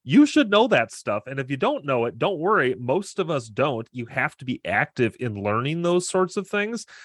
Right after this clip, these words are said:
So you are actually bettering your business, your ability to advise your clients by going to learn that stuff. The, and you get to create marketing content. And I did wanna throw out one example too. Um, if you're feeling daunted by, by, like,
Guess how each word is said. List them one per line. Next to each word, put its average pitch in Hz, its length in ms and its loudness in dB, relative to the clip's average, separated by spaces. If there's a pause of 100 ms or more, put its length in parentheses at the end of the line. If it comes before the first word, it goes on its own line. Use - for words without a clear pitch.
(120)
So 175 400 6
you 185 240 -2
are 160 180 -2
actually 208 400 -4
bettering 143 800 2
your 123 240 4
business, 101 560 -2
your 120 140 0
ability 135 480 -2
to 131 180 -6
advise 104 480 -2
your 104 80 -10
clients 101 420 -6
by 107 180 0
going 110 320 -4
to 98 40 -6
learn 107 280 -4
that 160 200 -2
stuff. - 320 0 (560)
The, - 180 -10
and 185 180 2
you 170 80 -4
get 147 140 -2
to 127 80 -8
create 117 360 0
marketing 110 440 -4
content. 95 460 -8
And 120 120 0
I 131 80 4
did 185 160 2
wanna 196 180 2
throw 156 340 2
out 117 100 -2
one 135 240 -2
example 113 540 -6
too. 123 300 0 (360)
Um, 113 200 -2
if 113 160 -2
you're 127 80 2
feeling 185 460 0
daunted 127 680 -2
by, 104 440 0
by, 107 320 2
like, 110 340 0